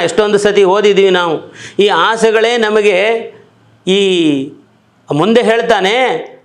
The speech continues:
ಒಂದು ನಾವೆಯನ್ನ ಗಾಳಿ ಯಾವ ರೀತಿಯಲ್ಲಿ ಸಮುದ್ರದಲ್ಲಿ ಎಳ್ಕೊಂಡು ಹೋಗುತ್ತೋ, ಆ ರೀತಿ ಮನಸ್ಸನ್ನು ಕೂಡ ವಿಚಲಿತವನ್ನಾಗಿ ಮಾಡಿ ಅದನ್ನ ಎಳ್ಕೊಂಡು ಹೊರಟು ಹೋಗುತ್ತೆ, ದಿಕ್ಕನ್ನ ತಪ್ಪಿಸಿ ಬಿಡುತ್ತೆ ಈ ಇಂದ್ರಿಯಗಳು.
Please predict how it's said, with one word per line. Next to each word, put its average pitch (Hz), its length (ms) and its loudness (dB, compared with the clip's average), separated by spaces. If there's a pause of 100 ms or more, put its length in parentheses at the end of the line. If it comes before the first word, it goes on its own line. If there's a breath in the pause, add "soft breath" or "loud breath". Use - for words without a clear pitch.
(140)
ಒಂದು 202 280 0
ನಾವೆಯನ್ನ 220 680 0 (120)
ಗಾಳಿ 214 400 0
ಯಾವ 202 340 2
ರೀತಿಯಲ್ಲಿ 233 480 0
ಸಮುದ್ರದಲ್ಲಿ 226 640 0
ಎಳ್ಕೊಂಡು 208 420 0
ಹೋಗುತ್ತೋ, 202 680 0 (220 loud breath)
ಆ 202 220 0
ರೀತಿ 240 340 0
ಮನಸ್ಸನ್ನು 247 640 0
ಕೂಡ 220 240 2 (680 loud breath)
ವಿಚಲಿತವನ್ನಾಗಿ 254 880 0
ಮಾಡಿ 233 280 0
ಅದನ್ನ 214 260 0
ಎಳ್ಕೊಂಡು 226 580 2
ಹೊರಟು 226 260 0
ಹೋಗುತ್ತೆ, 220 420 0
ದಿಕ್ಕನ್ನ 233 360 0
ತಪ್ಪಿಸಿ 220 420 0
ಬಿಡುತ್ತೆ 220 420 2
ಈ 202 240 2
ಇಂದ್ರಿಯಗಳು. 196 760 2